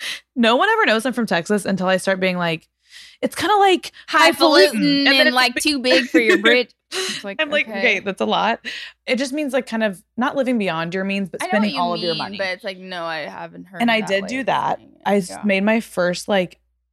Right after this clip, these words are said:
Speaker 1: my first
Speaker 2: Highfalutin
Speaker 1: good year, <laughs>
Speaker 2: paycheck.
Speaker 1: my first good year where I was no longer in survival mode
Speaker 2: Yeah.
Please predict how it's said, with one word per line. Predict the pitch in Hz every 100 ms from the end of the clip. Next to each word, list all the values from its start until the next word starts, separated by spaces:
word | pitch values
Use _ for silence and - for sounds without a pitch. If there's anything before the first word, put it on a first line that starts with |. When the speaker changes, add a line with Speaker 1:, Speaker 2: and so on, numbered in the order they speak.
| _ 202 175
Speaker 1:
my | 202 185
first | - 185 196
Speaker 2:
Highfalutin | 190 190 160 190 185 190
Speaker 1:
good |
year, | 180 165 160 160 165 202 254 302
<laughs> | 277
Speaker 2:
paycheck. | 285 285 247
Speaker 1:
my | 247 240
first | 226 269 233
good | 180 190 196
year | 185 170 175
where | 170 165
I |
was | 160 160
no | 165 160
longer | 160 165 165
in | 160
survival | - 170 156 139 147 175 175
mode | 202 226 247 269
Speaker 2:
Yeah. | 294